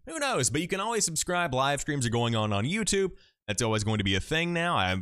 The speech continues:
think I'm enjoying it more than I ever thought that I would. So hey, dive in, give it a shot. Who knows? You could become a supporter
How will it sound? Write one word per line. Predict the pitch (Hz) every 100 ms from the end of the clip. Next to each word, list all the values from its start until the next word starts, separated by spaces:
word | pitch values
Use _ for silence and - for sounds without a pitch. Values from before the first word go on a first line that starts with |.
| 95
think | 107 123
I'm | 135 135
enjoying | 120 113 185 226
it | 208
more | 180 214 226
than | 202
I | 190
ever | 185 202 196
thought | 185 185
that | 190
I | 185
would. | 160 110 90 87
So | 98
hey, | 113 113
dive | 92 107 117
in, | 113 110
give | 98
it |
a | 98
shot. | - 185 - -
Who | 226
knows? | 240 196 101
You | 220
could | - 202
become | 185 180
a | 170
supporter | 143 139 165 104